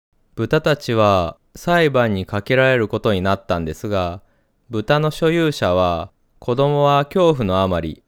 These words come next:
ショック死したのだと指摘し、豚は自発的に襲いかかったのではなく、子供の叫びに引き寄せられて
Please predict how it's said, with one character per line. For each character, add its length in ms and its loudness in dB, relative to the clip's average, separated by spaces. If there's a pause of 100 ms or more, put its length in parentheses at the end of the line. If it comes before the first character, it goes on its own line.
(120)
シ 160 -18
ョ 120 0
ッ 20 -20 (200)
ク 140 -6
死 200 -4
し 100 -10
た 140 0
の 120 0
だ 140 -2
と 80 -6
指 140 -10
摘 280 -6
し、 380 -8 (240)
豚 260 0
は 80 4
自 180 -2
発 300 -6
的 260 -4
に 120 -2
襲 340 0
い 80 -2
か 140 -6
か 160 0
っ 100 -6
た 120 -4
の 120 0
で 140 0
は 80 0
な 160 -2
く、 360 -8 (240)
子 160 -4
供 240 0
の 140 0
叫 340 -2
び 140 -2
に 280 -4
引 180 -8
き 140 -4
寄 100 2
せ 160 -4
ら 100 2
れ 160 0
て 400 -2